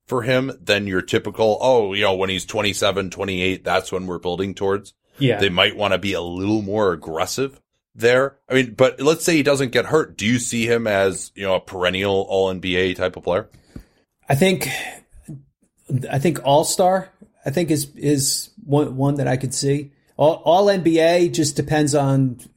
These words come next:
Speaker 2: I think that still depends on variables that are harder to predict.
Speaker 1: Sure.
Speaker 2: You know, when you talk about that level of good, you know, how, how good is he really gonna be as a shooter? I think we just don't know. And I think that that's gonna be, that's gonna be a swing variable that really determines if he's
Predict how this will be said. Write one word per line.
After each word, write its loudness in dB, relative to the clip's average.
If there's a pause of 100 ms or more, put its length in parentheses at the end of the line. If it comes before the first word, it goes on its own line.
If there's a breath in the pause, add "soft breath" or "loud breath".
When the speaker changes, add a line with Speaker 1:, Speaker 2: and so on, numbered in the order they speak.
(200)
Speaker 2:
I -2
think 0
that 2
still 0
depends 0
on 0
variables 0
that -2
are -4
harder -2
to -6
predict. -4
Speaker 1:
Sure. -20 (400)
Speaker 2:
You -2
know, -2
when 2
you 2
talk 2
about 0
that 2
level 0 (200)
of -6
good, -2 (380)
you -4
know, -4
how, 2
how 2
good 2
is 2
he 4
really 2
gonna 2
be -2
as -4
a -4
shooter? -2
I -2
think -2
we -4
just -6
don't -2
know. -6 (440)
And -2
I 0
think -4
that -2
that's 0
gonna 0
be, -8
that's 0
gonna 0
be 0
a -2
swing -2
variable 0
that -4
really -2
determines -4
if -8
he's -6